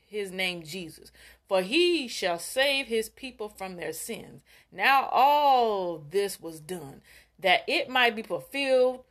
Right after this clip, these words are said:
which was spoken of the Lord by the prophet, saying, "Behold, a virgin shall be with child,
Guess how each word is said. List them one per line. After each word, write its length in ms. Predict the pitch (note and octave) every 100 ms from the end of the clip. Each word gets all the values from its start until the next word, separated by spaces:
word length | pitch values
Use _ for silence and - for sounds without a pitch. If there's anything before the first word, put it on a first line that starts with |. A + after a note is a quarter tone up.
| _ -
which 340 | G3+ A#3 F#3
was 160 | F3 E3+
spoken 500 | - B3 C4 B3+ F#3+
of 140 | F#3
the 80 | F3
Lord 320 | F#3 G#3+ G#3
by 100 | E3
the 140 | C#3
prophet, 500 | - - G3+ - B2+
saying, 360 | - G3+ F3+ E3+
"Behold, 600 | D#3+ D3+ A#3+ C4+ E3+ D#3+
a 60 | D#3
virgin 500 | D3+ A3 C4 G#3+ F#3+
shall 380 | - G3 F#3+ F#3
be 180 | F#3+
with 220 | F3+ D#3+ -
child, 460 | - F#3 C#3 D#3